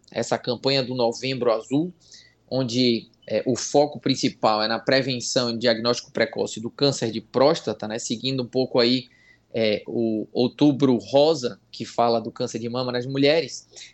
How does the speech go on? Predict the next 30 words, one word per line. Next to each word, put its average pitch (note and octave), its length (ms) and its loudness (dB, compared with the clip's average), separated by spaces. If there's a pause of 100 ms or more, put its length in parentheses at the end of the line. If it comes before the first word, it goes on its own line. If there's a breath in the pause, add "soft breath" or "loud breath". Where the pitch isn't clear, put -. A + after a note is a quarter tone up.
mas C#3 180 -2
a D3 60 4
gente F3+ 240 0
aproveita E3+ 460 2
o - 20 -4
mês C#3+ 160 2
de C#3 60 -4
novembro C3+ 520 -2
pra D3 460 0 (220)
aumentar D3+ 640 2
a E3 40 -2
conscientização D#3+ 840 -2
da D#3+ 100 4
população, D3 760 -2 (680 soft breath)
é, A2 360 -4
masculina C3 720 -2
sobre D#3 240 2
a E3+ 40 4
importância F#3 800 0
da C#3 140 2
realização D3 600 2
de B2 60 -6
uma C3 200 -8
consulta F#3 500 -4
médica C#3 360 0
regular, A2+ 580 -2 (280)
a A#2+ 100 -2
realização C3+ 520 0
de C3 120 -2
exames C3+ 840 -2